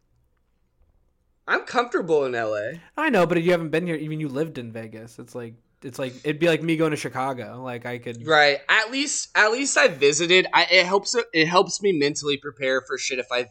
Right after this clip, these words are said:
Speaker 1: visited. So, like, I, I know a little bit about what the dynamic is. And I know L A is hectic as fuck.
Speaker 2: You can get
Speaker 1: Um,
Speaker 2: used to it.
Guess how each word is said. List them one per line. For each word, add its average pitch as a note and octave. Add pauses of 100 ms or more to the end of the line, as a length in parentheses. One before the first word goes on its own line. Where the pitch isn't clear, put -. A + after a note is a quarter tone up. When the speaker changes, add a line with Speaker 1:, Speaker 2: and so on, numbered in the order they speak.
Speaker 1:
visited. G2
So, B2
like, B2
I, B2
I A#2+
know B2
a -
little A2+
bit A2+
about A2
what A2
the -
dynamic G2+
is. B2+ (240)
And D#3
I D#3+
know E3+
L D3+
A D3
is C#3
hectic C3+ (120)
as A2+
fuck. - (640)
Speaker 2:
You A#2+
can A2+
get D#3
Speaker 1:
Um, B2
Speaker 2:
used A#2+
to B2
it. -